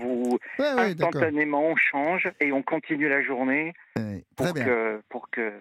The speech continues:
Speaker 1: ça soit que du
Speaker 2: C'est la
Speaker 1: plaisir.
Speaker 2: voiture balai, quoi. Euh,
Speaker 1: C'est
Speaker 2: Sarah.
Speaker 1: ça, c'est exactement
Speaker 2: Ouais.
Speaker 1: ça.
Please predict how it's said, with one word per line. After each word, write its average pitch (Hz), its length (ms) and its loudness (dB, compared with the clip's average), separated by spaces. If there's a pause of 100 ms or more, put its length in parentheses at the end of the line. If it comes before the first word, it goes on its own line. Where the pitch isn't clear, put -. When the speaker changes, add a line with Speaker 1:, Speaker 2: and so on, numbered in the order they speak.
(120)
Speaker 1:
ça - 100 -14
soit 113 100 -4
que - 100 -4
du - 160 -6
Speaker 2:
C'est 139 160 0
la 131 80 -4
Speaker 1:
plaisir. 117 60 -6
Speaker 2:
voiture 120 380 -2
balai, 120 320 -4
quoi. 87 240 -6 (260)
Euh, 104 200 -2
Speaker 1:
C'est 120 200 -4
Speaker 2:
Sarah. 117 240 2
Speaker 1:
ça, 170 200 4
c'est 156 60 2
exactement 147 560 2
Speaker 2:
Ouais. 107 100 -2
Speaker 1:
ça. 127 240 2